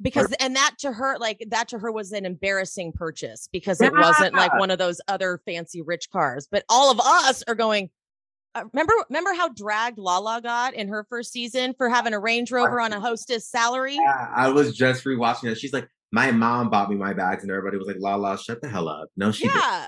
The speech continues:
Speaker 1: So
Speaker 2: <laughs>
Speaker 1: Range Rovers are not some broke person car, brand new.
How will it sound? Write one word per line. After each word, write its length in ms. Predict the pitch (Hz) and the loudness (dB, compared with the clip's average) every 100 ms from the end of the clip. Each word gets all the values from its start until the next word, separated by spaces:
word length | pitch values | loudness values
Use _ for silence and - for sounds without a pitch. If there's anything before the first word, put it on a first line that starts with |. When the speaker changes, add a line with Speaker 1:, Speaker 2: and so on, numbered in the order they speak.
| - | -2
Speaker 1:
So 180 | - 302 | 4 6
Speaker 2:
<laughs> 100 | 294 | 6
Speaker 1:
Range 240 | 339 381 | 2 0
Rovers 360 | 392 381 359 294 | -4 -4 -6 -6
are 260 | 247 269 269 | -2 -2 -2
not 260 | 269 254 | -6 -8
some 280 | - 269 240 | -10 -10 -10
broke 440 | 196 214 240 - - | -8 -4 -4 -6 -10
person 420 | 247 254 262 277 | -8 -8 -12 -12
car, 580 | - 165 131 143 240 - 185 | -6 -4 -2 -2 -4 -6 _
brand 460 | 214 226 254 294 269 | -2 2 2 0 -2
new. 580 | 190 139 127 180 294 | -4 -6 -8 -10 -10